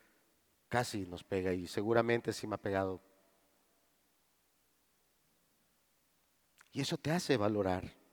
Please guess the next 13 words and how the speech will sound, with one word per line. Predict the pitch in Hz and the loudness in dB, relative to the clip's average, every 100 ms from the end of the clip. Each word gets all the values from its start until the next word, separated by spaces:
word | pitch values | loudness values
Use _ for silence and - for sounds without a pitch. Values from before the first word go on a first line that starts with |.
| _ _ _ _ _ _ _ _ _ _ _ _ _ | _ _ _ _ _ _ _ _ _ _ _ _ _
Si | - | -4
en | 117 | 0
lugar | 120 131 151 | 6 8 8
de | 156 | 6
estar | - 147 | 6 4
hoy | 143 143 | 8 6
aquí | - 139 | 6 4
predicando, | - 135 131 127 135 135 | 6 4 6 6 4 4
estuviéramos | 127 120 123 123 120 - | 0 2 4 4 4 -2
en | 104 | -4
casa | - 120 - | 0 0 0
como | 120 113 101 | -2 -2 -4
familia | 110 101 113 110 101 | -4 0 0 2 0